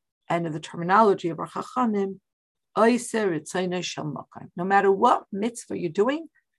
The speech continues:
you're doing the will of Hashem. Amarti v'naseh Ritzono.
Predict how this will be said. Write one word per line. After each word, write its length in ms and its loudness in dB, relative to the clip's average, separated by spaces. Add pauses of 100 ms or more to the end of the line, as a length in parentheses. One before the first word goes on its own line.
(120)
you're 120 -2
doing 260 2
the 100 -2
will 220 0
of 80 -4
Hashem. 300 -12 (800)
Amarti 760 4
v'naseh 720 -2
Ritzono. 540 -12